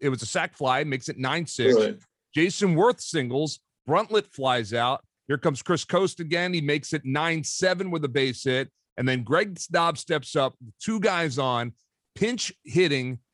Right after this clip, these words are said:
Speaker 1: and he hits a three-run home run. Dauber was so good
Speaker 2: Right,
Speaker 1: off the
Speaker 2: right.
Speaker 1: bench for you guys. When you
Speaker 2: Right.
Speaker 1: go back and look at in, in the history of the Phillies organization,
Speaker 2: Right.
Speaker 1: uh, guys that had,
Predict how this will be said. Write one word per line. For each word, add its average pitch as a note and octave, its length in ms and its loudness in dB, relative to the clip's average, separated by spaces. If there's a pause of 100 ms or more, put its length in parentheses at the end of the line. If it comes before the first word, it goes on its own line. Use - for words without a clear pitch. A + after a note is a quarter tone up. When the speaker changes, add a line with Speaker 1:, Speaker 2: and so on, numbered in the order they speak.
(180)
Speaker 1:
and C#3+ 140 0
he D3+ 60 2
hits D3 180 0
a B2+ 140 -2
three-run D#3+ 640 0
home B2+ 340 -2
run. G#2 320 0 (280)
Dauber A3+ 320 4
was E3 160 2
so F3+ 240 2
good D#3+ 260 2
Speaker 2:
Right, G#2 60 4
Speaker 1:
off - 220 0
the D3 80 -8
Speaker 2:
right. B2 120 6
Speaker 1:
bench D3 160 -4
for D3 120 -8
you C#3 160 0
guys. C3 420 -2
When C3+ 140 -2
you C3 80 2
Speaker 2:
Right. D#3 60 2
Speaker 1:
go E3 160 0
back D3+ 320 0
and C3 100 -4
look D3 180 -2
at C3+ 200 0
in, C3+ 300 -2 (120)
in B2 140 0
the A2+ 80 0
history E3 360 0
of B2+ 120 -2
the G#2 60 -10
Phillies D3 280 0
organization, B2+ 760 -2 (300)
Speaker 2:
Right. A#2+ 420 2
Speaker 1:
uh, - 40 -14 (180)
guys D3+ 280 0
that C#3+ 100 0
had, B2+ 300 -4